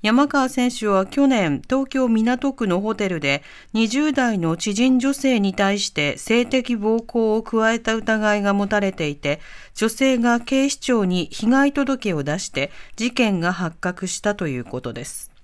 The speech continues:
捜査関係者によりますと、山川選手は任意の事情聴取に対して合意があったと容疑を否認していて、女性の主張と異なる部分があるということです。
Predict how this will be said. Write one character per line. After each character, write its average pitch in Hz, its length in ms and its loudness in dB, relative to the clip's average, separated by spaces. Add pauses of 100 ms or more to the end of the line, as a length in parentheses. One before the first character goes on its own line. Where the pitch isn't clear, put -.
(760)
捜 294 260 2
査 311 180 0
関 302 240 2
係 302 180 2
者 285 160 0
に 214 140 4
よ 170 80 2
り 175 80 -4
ま 175 160 0
す 196 100 -8
と、 147 260 -2
山 214 300 2
川 196 300 0
選 190 260 -2
手 160 200 -4
は 120 260 -2 (360)
任 277 320 6
意 226 60 4
の 170 180 2
事 165 160 -4
情 247 240 2
聴 254 240 0
取 240 180 -2
に 165 140 -2
対 170 240 -2
し - 100 -8
て 123 300 -6 (380)
合 277 320 2
意 285 160 6
が 262 280 4
あ 240 40 2
っ 254 100 -4 (160)
た 233 140 0
と 151 360 -2 (100)
容 269 300 4
疑 156 160 0
を 120 120 -2
否 208 160 -2
認 220 280 2
し - 120 -10
て 185 160 -4
い 180 80 -6
て、 147 280 -4 (280)
女 190 140 0
性 247 220 2
の 233 160 2
主 240 80 -6
張 214 280 -2
と 202 320 0 (180)
異 269 80 4
な 294 120 6
る 277 100 2
部 220 140 0
分 220 260 2
が 208 180 0
あ 190 80 2
る 190 100 0
と 170 160 -4
い 143 100 -2
う 127 60 -6
こ 127 140 -8
と 117 120 -10
で 127 120 -8
す。 - 240 -18